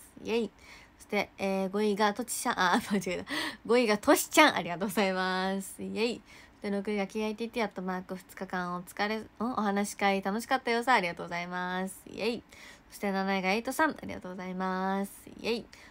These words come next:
そして八位がコホアットマーク二コウさん、ありがとうございます。イェイ。そして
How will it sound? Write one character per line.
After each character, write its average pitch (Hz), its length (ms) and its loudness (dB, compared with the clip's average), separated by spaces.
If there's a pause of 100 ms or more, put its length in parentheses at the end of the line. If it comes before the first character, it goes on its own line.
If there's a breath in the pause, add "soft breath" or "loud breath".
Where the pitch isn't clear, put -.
(120)
そ - 60 -20
し - 40 -20
て 208 60 -8
八 202 280 -4
位 - 20 0
が 190 80 0
コ 254 160 -2
ホ 247 120 0
ア 196 80 4
ッ - 20 0
ト 185 180 -10
マ 180 120 -6
ー 175 40 -12
ク 180 100 -14
二 180 140 -8
コ 185 140 -6
ウ 185 80 -2
さ 269 100 6
ん、 262 40 8
あ 226 40 6
り 185 80 0
が 180 80 -8
と - 80 -12
う 185 40 -10
ご - 60 -14
ざ 170 80 -8
い 175 80 -10
ま 185 540 -4
す。 - 80 -10 (140)
イ 185 60 -12
ェ 196 200 -4
イ。 233 120 -6 (380 loud breath)
そ - 80 -18
し - 40 -16
て 196 240 -2